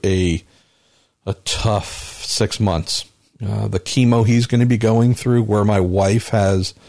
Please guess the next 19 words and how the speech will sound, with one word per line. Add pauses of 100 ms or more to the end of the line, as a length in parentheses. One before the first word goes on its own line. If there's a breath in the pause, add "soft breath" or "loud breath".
(400 loud breath)
really
hard,
nasty
chemo
every
couple
of
weeks, (340 soft breath)
and
then
lighter
weeks
in
between. (840)
Uh, (260)
Bob's
staring
at (400)
brutal